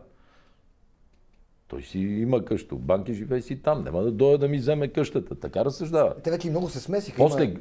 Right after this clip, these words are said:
Speaker 1: да, после
Speaker 2: село
Speaker 1: гледа
Speaker 2: на
Speaker 1: другото
Speaker 2: ГЕРБ,
Speaker 1: село,
Speaker 2: село на
Speaker 1: същото,
Speaker 2: Д П С.
Speaker 1: по-другото село, същото, по-другото. Много видими неща.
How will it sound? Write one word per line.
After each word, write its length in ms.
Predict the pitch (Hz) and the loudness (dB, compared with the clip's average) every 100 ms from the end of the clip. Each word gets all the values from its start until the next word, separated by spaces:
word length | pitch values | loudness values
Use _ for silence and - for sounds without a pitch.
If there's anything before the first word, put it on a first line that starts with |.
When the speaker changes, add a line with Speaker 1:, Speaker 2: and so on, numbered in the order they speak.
| - | -6
Speaker 1:
да, 340 | - 139 - | 0 2 0
после 240 | 110 - 131 | -4 -2 2
Speaker 2:
село 80 | 127 | 4
Speaker 1:
гледа 200 | 151 156 | 6 6
Speaker 2:
на 60 | |
Speaker 1:
другото 160 | 165 190 | 6 6
Speaker 2:
ГЕРБ, 180 | 202 208 | 6 4
Speaker 1:
село, 160 | - 175 | 6 6
Speaker 2:
село 100 | 98 | 6
на 80 | |
Speaker 1:
същото, 400 | 92 190 196 175 | 6 4 6 4
Speaker 2:
Д 80 | 120 | 4
П 60 | - | 4
С. 40 | |
Speaker 1:
по-другото 520 | 147 190 226 226 220 | 4 4 4 2 0
село, 320 | 202 196 131 92 | 2 4 4 2
същото, 500 | - 214 - - - | 2 2 2 -2 -4
по-другото. 800 | - 247 254 262 247 220 107 - - _ _ _ _ _ _ _ - _ _ _ | 0 0 2 0 0 0 -2 -4 -20 _ _ _ _ _ _ _ -20 _ _ _
Много 340 | 90 120 151 170 190 _ _ _ _ _ _ _ _ _ _ _ - | -4 -4 -4 -10 -18 _ _ _ _ _ _ _ _ _ _ _ -14
видими 600 | 73 73 101 98 92 82 | -8 -2 0 0 -2 -4
неща. 400 | 71 - - | -8 -8 -8